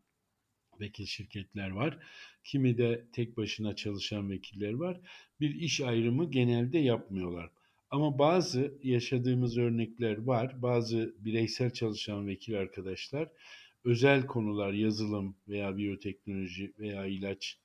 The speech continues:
ki kendisi o konuda uzman değilse başka vekillerden destek, yardım alıyor. Bunları yaşıyoruz,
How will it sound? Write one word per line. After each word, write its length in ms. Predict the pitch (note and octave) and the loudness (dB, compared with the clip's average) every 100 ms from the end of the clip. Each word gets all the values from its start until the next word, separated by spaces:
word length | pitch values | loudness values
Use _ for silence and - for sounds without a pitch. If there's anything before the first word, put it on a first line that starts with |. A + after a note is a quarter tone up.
| _ | _
ki 140 | - | -14
kendisi 520 | - G#2+ G2+ G2 - | -6 -4 -4 -6 -6
o 120 | G#2+ G2 | -6 -6
konuda 320 | G2 F#2+ G2 | -8 -6 -6
uzman 420 | F#2 F#2 F#2 G2 | -6 -8 -12 -10
değilse 460 | G2+ F2 - E3 - - - - - | -10 -10 -8 -10 -10 -20 -20 -20 -8
başka 300 | A2 - D#3 | -6 -2 2
vekillerden 840 | C3+ A#2+ - A2+ A2 A#2+ D#3 E3 - | 2 0 -2 -2 0 0 -2 -2 -6
destek, 560 | A2+ - - B2+ - - | -6 -6 -4 -4 -4 -2
yardım 560 | G#2+ G2+ G2+ C3 D3 - | 0 0 0 -2 -4 -8
alıyor. 480 | A2 A2 A2 F#2+ D3 - - | -2 2 2 2 -4 -10 -6
Bunları 420 | A2 G#2+ G#2 G#2+ - | -2 -2 -2 -4 -8
yaşıyoruz, 640 | A2 G#2 - A2 F#2+ A#2 | -8 -6 -2 -2 -2 -8